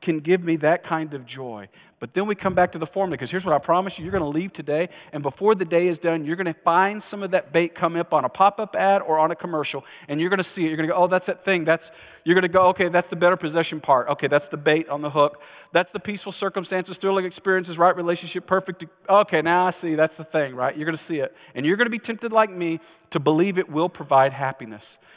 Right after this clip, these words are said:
But I just wanna encourage you and remind you, God desires your heart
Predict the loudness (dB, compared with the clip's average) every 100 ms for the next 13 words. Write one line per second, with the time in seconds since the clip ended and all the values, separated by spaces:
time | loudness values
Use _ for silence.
0 | _ -2 -2 -2 -6 -6 -6 -4 -2 -2
1 | -2 -6 -6 -2 -2 -2 -10 -14 -8 -8
2 | -6 -4 2 2 2 -4 -10 -14 -20 -16
3 | -8 -8 -8 -2 0 0 -10 -20